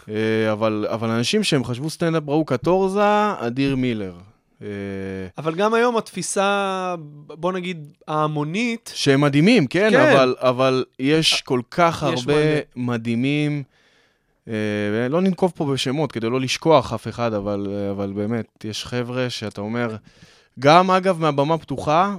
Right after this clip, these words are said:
Speaker 1: וגם חבר'ה עם קריירות שהם עדיין לא, שהם כאילו עם הופעה מלאה, שהם עדיין לא, אה, מפורסמים, נקרא
Speaker 2: בדיוק,
Speaker 1: להם.
Speaker 2: בדיוק, שאגב, שאם אנ-, בין, שאם אנשים שקונים כרטיסים על אוטומט ל-X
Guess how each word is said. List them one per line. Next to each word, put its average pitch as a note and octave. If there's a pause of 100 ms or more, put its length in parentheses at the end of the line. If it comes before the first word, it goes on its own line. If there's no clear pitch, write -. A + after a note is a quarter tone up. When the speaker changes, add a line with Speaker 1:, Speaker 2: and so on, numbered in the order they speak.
Speaker 1:
וגם C#3
חבר'ה F#3+
עם F#3
קריירות D#3+
שהם G#2
עדיין G#2
לא, G2+
שהם G#2
כאילו A2
עם A2
הופעה A#2+
מלאה, C3+
שהם A#2
עדיין A#2
לא, A#2+ (220)
אה, A2
מפורסמים, A2
נקרא G#2
Speaker 2:
בדיוק, G#2
Speaker 1:
להם. G#2 (260)
Speaker 2:
בדיוק, D#3+
שאגב, F3
שאם D#3+
אנ-, F3 (240)
בין, C3+ (320)
שאם D#3
אנשים F3
שקונים D#3
כרטיסים D#3 (240)
על C#3+
אוטומט C#3+
ל-X D3